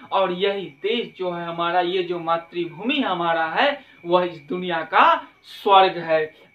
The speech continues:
ऐसा रूपर्ट ब्रूक कहते हैं। लेकिन उनकी यह जो पोएम है, वह पूरी दुनिया में काफी ज्यादा published हुई। क्यों हुई? क्योंकि उनकी यह poem केवल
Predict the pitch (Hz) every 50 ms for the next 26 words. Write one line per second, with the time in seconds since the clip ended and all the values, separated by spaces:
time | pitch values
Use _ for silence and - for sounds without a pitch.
0 | _ 175 180 180 175 175 - 208 190 175 170 165 165 165 165 175 175 170 151 147
1 | 156 180 220 269 339 - - 277 269 - - _ _ _ _ - 185 180 180 180
2 | 262 277 285 269 254 294 320 339 349 339 - - _ _ _ _ 180 185 196 220
3 | 269 330 330 - 339 330 359 349 285 - - 262 262 294 330 - - 339 339 320
4 | 294 269 247 240 233 190 226 214 208 - - _ _ _ - 240 294 320 339 320
5 | 269 226 175 165 175 202 233 247 247 - - _ _ _ 185 175 170 185 226 262
6 | 254 214 202 202 220 254 262 - - _ _ _ _ 202 226 247 247 214 180 143
7 | 143 175 190 208 226 247 247 233 208 196 180 - - - - 220 208 208 208 -
8 | 208 175 151 156 156 147 160 156 156 160 156 147 170 208 269 277 - - - 262
9 | 311 330 330 - - _ _ _ _ _ _ - 240 285 302 294 302 339 359 349
10 | 339 - _ _ _ _ _ - 196 202 208 208 247 247 233 240 - - 226 226
11 | 240 233 302 302 277 247 220 190 190 - - 240 262 269 269 269 277 269 277 -
12 | _ _ _ _ - 214 220 226 214 233 240